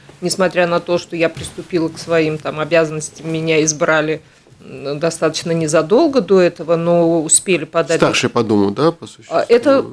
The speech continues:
Speaker 1: это называется управляющий.
Speaker 2: Это уже
Speaker 1: Я,
Speaker 2: управляющий,
Speaker 1: да,
Speaker 2: да.
Speaker 1: конечно, потому что мне даже какие-то денежки платят, небольшие, но платят. Э, мы успели подать этот проект,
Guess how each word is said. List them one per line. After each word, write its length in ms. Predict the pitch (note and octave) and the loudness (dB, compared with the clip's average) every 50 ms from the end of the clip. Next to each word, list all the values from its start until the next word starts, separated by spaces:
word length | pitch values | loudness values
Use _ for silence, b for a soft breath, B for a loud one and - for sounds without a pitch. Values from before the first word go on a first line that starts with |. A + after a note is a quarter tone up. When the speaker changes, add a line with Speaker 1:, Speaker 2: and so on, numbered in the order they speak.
| - - | -6 -2
Speaker 1:
это 200 | A3 A3+ - B3 | -2 -2 -2 -2
называется 340 | B3 A#3 B3+ A3 G#3+ G#3+ G#3+ | -4 -2 2 0 0 0 0
управляющий. 580 | G3 - - G3+ F#3 D#3+ D#3 D3 C#3 - - A#2 | -6 -2 -2 -2 0 0 -6 -6 -8 -8 -4 -4
Speaker 2:
Это 160 | B2 - C3 | 0 2 2
уже 140 | B2 A2+ B2+ | 4 4 4
Speaker 1:
Я, 220 | B2 G#2 G#2+ - C3 | 2 4 4 4 4
Speaker 2:
управляющий, 340 | A#2+ A2+ G#2+ G2+ G2+ - - | 6 4 4 2 2 0 -2
Speaker 1:
да, 140 | G3 E3+ G#2+ | -2 0 0
Speaker 2:
да. 100 | G#2+ G2 | 2 2
Speaker 1:
конечно, 180 | - G#3+ G3 - | 4 2 2 0
потому 160 | - F3+ D#3+ | -2 -10 -12
что 120 | B2+ C3 | -10 -8
мне 140 | F3 F#3+ F#3+ | -6 -6 -2
даже 220 | E3 F#3 F3 F3 | 0 0 -2 -2
какие-то 580 | - F#3 F3 E3+ - F3 E3 - D3+ C#3+ C#3 C#3 | -6 -14 -18 -16 -14 -18 -16 -14 -12 -12 -12 -12
денежки 460 | C#3 D#3+ E3 F#3 - - - - - _ - | -12 -12 -12 -10 -10 -12 -16 -18 -20 _ -4
платят, 320 | D#3+ F3 G#3 G#3 - - - | -2 -2 -2 -2 -4 -14 -14
небольшие, 500 | E3+ D#3 D#3 D#3 D#3+ - - - G#3 G#3+ | -14 -12 -12 -10 -10 -10 -8 -4 -4 -2
но 120 | G3+ D#3 | -2 -4
платят. 400 | C#3+ - - D3 - - - - _ b b b b b b b b b b b b - | -6 -8 -10 -12 -12 -12 -14 -20 _ b b b b b b b b b b b b -16
Э, 720 | - C3+ C#3 C#3 C3+ - - - - - - - - - - - _ _ - - _ _ - - _ _ _ - - _ - | -10 -8 -6 -6 -6 -6 -8 -12 -14 -18 -18 -16 -16 -16 -16 -16 _ _ -20 -20 _ _ -20 -20 _ _ _ -20 -18 _ 0
мы 180 | G#3 A3+ C4+ C#4 | 4 4 6 6
успели 380 | C4+ - - - G#3 D#3 - | 4 2 2 2 0 0 0
подать 440 | - - G#3+ G#3 G#3 B3 C4 B3+ - | -2 0 -2 0 2 0 -2 0 -2
этот 240 | D4 C#4+ D4 C#4+ - | -6 -6 -6 -12 -10
проект, 560 | - C#4+ C#4 C#4 C#4 C#4+ C#4+ C#4+ C#4+ _ - | -4 -2 0 2 2 2 0 0 -4 _ -12